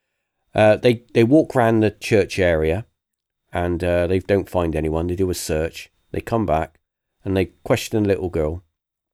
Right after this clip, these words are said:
And they say, uh, you know, "What happened?" And she's a little bit distraught. So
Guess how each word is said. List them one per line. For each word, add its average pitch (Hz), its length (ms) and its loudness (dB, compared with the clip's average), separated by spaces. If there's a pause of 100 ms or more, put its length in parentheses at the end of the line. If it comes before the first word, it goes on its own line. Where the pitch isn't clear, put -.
(800)
And 92 140 -2
they 92 80 0
say, 95 420 2
uh, 92 320 2
you 95 100 -4
know, 85 80 -2
"What 98 220 0
happened?" 80 340 -6
And 80 80 -4
she's 92 260 -4
a 87 40 -4
little 87 240 -4
bit 85 160 -6
distraught. 76 500 -10
So 87 420 -4